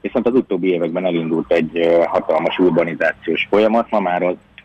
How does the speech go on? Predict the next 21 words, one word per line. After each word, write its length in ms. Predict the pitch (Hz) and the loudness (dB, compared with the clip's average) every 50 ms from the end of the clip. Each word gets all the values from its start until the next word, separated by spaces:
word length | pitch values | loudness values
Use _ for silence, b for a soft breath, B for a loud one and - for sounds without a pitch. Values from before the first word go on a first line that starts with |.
| - 92 90 90 90 90 90 | -8 -4 -2 0 0 0 0
az 60 | 92 95 | 2 0
emberiség 500 | 95 90 87 87 82 76 - - 87 82 | 0 2 0 0 0 -2 0 0 -2 -2
fele 380 | - - 90 82 78 76 73 - | 0 0 0 2 0 -2 -4 -2
városokban 640 | 85 85 87 95 104 104 - - 113 107 113 117 113 | -2 0 2 2 2 2 2 0 0 2 2 2 2
lakik, 380 | 113 110 - - 123 117 - - B B B B B B B B _ _ | 0 0 0 0 0 0 -2 -8 B B B B B B B B _ _
és, 420 | - 107 107 107 107 - - - - | 0 2 2 2 2 0 -2 0 0
ö, 360 | 110 107 104 107 107 107 107 110 110 - - - - - - _ _ - - - | 2 2 4 4 4 4 2 0 -2 -8 -16 -20 -20 -20 -20 _ _ -20 -20 -4
hamarosan 480 | - 120 95 92 87 92 90 - - 98 | -4 -2 -2 0 -2 -2 -2 -2 -4 -4
a 80 | 90 - | -4 0
kétharmada 680 | - 98 82 - - 85 80 78 80 78 76 80 - - | 0 0 0 0 0 -2 -2 0 -2 -2 -4 -4 -4 0
fog. 240 | - 80 76 71 - - | 0 0 0 0 -2 -10
Iszonyú 440 | - - 131 117 - - 90 87 87 | -2 0 0 0 0 -2 -4 -2 -4
sok 240 | 80 - 90 82 - | -2 -2 -4 -2 0
ember, 440 | 90 80 80 80 78 78 80 85 - - _ _ - _ | -2 -2 0 0 0 0 0 0 -2 -8 _ _ -20 _
iszonyú 440 | - 98 92 - - 98 92 90 87 | -4 -4 -2 0 0 0 0 0 0
sok 200 | - - - - | -2 -2 0 0
idegen 340 | 104 85 87 78 85 80 80 | 0 0 0 0 0 0 -2
lakik 280 | 85 82 - 90 - | -2 -2 -4 -4 -4
egy 120 | - - - | -4 -6 -4
kis 200 | - 78 - - | -6 -8 -6 -2
helyen, 380 | - 95 104 117 127 135 139 | 0 2 4 4 2 0 -2